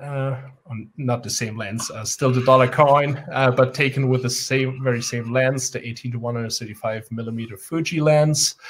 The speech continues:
um, set at one hundred millimeter focal lengths. And as you can see, we can, uh, al-,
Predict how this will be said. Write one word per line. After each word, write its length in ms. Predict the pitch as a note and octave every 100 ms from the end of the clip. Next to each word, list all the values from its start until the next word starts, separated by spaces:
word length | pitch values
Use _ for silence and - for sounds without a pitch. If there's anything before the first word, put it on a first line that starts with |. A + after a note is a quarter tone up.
| - - - -
um, 420 | C3+ B2 B2 B2 -
set 360 | - - C3
at 160 | B2+ B2
one 160 | B2
hundred 280 | B2 A#2 G#2
millimeter 400 | A#2 G#2+ G#2 G2+
focal 400 | - D3+ D3 C#3+
lengths. 380 | C3 C3 B2+ C3
And 140 | B2
as 200 | A#2 -
you 60 | B2+
can 140 | A2+
see, 240 | G#2 - A#2 A2+ A2+
we 60 |
can, 320 | - G#2+ G#2
uh, 420 | G2+ - G#2+ G#2 G#2 _ _ _ _ _ _ -
al-, 240 | B2 -